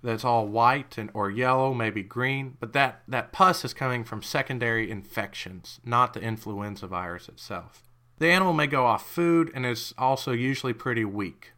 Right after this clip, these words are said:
Signs usually last less than three days, but the cough may persist several weeks. The horse is likely infected one to three days before the clinical signs begin. Unfortunately, horses may shed the virus for eight days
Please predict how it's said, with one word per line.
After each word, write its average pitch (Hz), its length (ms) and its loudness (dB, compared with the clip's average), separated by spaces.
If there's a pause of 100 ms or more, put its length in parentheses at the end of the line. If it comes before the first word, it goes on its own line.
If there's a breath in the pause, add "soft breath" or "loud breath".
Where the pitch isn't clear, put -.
(160)
Signs 180 380 2
usually 135 380 0
last 120 360 2
less 120 280 -4
than 104 160 -12
three 104 180 -6
days, 113 500 -2
but 107 100 -8
the 117 60 -10
cough 165 440 4
may 113 120 -2
persist - 460 -10
several 104 380 -4
weeks. - 560 -14
The 120 80 -4
horse 175 320 4
is 127 160 -2
likely 143 360 6
infected 151 640 -2
one 131 220 -2
to 139 80 -4
three 131 200 -6
days 123 320 -2
before 113 360 -6
the 107 80 -6
clinical 104 420 -10
signs 127 460 -4
begin. 104 500 -8 (260 soft breath)
Unfortunately, 165 600 2
horses 165 520 0
may 117 120 0
shed 165 400 -2
the 156 80 -2
virus 135 560 4 (180 soft breath)
for - 360 -6
eight 139 220 0
days 127 320 2